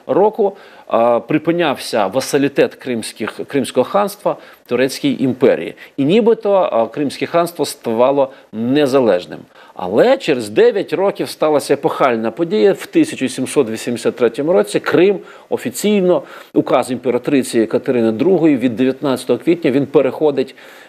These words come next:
е, в склад Росії через дев'ять років. Що було за цих дев'ять років? До речі, сам указ не був опублікований.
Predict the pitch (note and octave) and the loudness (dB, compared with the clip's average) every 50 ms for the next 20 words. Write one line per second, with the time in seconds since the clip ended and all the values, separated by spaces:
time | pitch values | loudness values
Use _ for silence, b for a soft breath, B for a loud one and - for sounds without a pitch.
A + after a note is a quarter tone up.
0 | B - - A2+ A2+ G2+ - - - - A#2+ B2 B2 A#2+ A2+ - A#2+ B2 B2 B2+ | B -2 0 0 0 0 -2 -8 -8 -4 0 2 2 2 0 -2 -4 -6 -6 -6
1 | - - B2+ G#2+ G2 F#2 E2 - B B B B B B - C3+ B2 B2+ A2+ G#2+ | -6 -4 -2 -2 -2 -2 -6 -8 B B B B B B -2 0 0 0 0 2
2 | A#2 B2 G#2+ A2 A2 - D3 D#3+ A#2+ - - G2 D2+ - - F3+ D#3+ E3 D#3+ C3 | 2 2 2 2 -2 -2 0 0 0 0 -2 -10 -8 -4 -4 -2 2 2 2 2
3 | B2+ B2+ - C3 G#2+ A2 A#2+ C3+ C3 C3+ C3+ - B2 G2+ F#2 - E2 - _ B | 0 -2 -6 -6 -2 2 2 2 2 2 -2 -2 -4 -4 -4 -6 -14 -18 _ B
4 | B B B C#3 D3 - D3+ - - E3+ D#3 D#3 D3 - F3+ D#3+ C3 C#3 D#3 D#3 | B B B -2 -2 -2 -4 0 0 2 2 2 0 2 0 0 2 0 -2 0
5 | D3+ C3+ B2 A2+ - A#2+ B2 D3+ C3+ - C#3+ G2 F2 D2+ C2 G#1+ - | 2 0 0 0 -2 -2 -2 -2 0 2 0 0 0 -2 -6 -10 -14